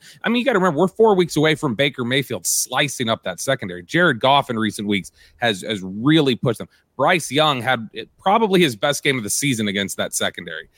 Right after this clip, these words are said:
And so I think when you're talking about Dak playing at the level that he is,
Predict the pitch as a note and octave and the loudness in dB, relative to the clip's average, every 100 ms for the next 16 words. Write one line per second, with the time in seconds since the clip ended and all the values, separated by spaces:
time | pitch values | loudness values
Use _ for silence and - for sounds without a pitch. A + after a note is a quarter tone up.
0 | _ - D3 D3+ F3 D#3+ F3 F#3 D#3+ G#2 | _ -4 0 2 2 2 2 2 2 2
1 | C#3+ D#3+ - D#3 C3+ A#2 B2+ D3 D3 B2+ | 0 0 0 0 0 0 2 2 2 0
2 | G#2+ A#2 D#3 A#2 G2+ F#2 | 0 2 4 4 2 -2